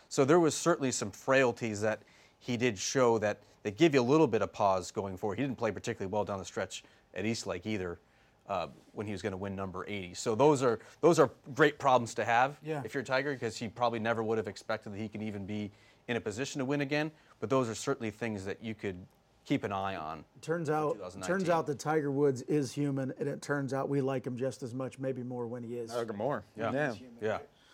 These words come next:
Speaker 2: All right, Tiger Woods aside, which, <laughs> you know, how do you
Speaker 1: That's,
Speaker 2: ever
Speaker 1: that's,
Speaker 2: say
Speaker 1: that is a big aside,
Speaker 2: how do you
Speaker 1: yeah.
Speaker 2: ever say Tiger Woods aside?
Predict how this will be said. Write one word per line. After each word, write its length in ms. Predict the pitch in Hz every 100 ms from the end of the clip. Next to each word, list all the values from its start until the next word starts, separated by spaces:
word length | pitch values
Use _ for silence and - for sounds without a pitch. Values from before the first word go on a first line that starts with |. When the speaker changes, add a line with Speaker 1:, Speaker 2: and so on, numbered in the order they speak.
| - - - -
Speaker 2:
All 100 | 180
right, 260 | 160 -
Tiger 280 | - 196 190
Woods 220 | 180 165
aside, 500 | 147 - 160 143 143
which, 240 | 139 139 - - -
<laughs> 220 | - -
you 60 | 185
know, 220 | 170 -
how 120 | 156 160
do 40 |
you 80 | 139
Speaker 1:
That's, 40 |
Speaker 2:
ever 80 | 139
Speaker 1:
that's, 160 | 143 160
Speaker 2:
say 80 | 147 -
Speaker 1:
that 80 | 135
is 80 | 131
a 60 |
big 160 | 131 160
aside, 380 | 160 135 110 123
Speaker 2:
how 60 | 220
do 40 |
you 60 | 220
Speaker 1:
yeah. 60 |
Speaker 2:
ever 100 | 208
say 220 | - 196
Tiger 500 | - 165 175 165 208
Woods 220 | 160 160 151
aside? 500 | 139 170 151 139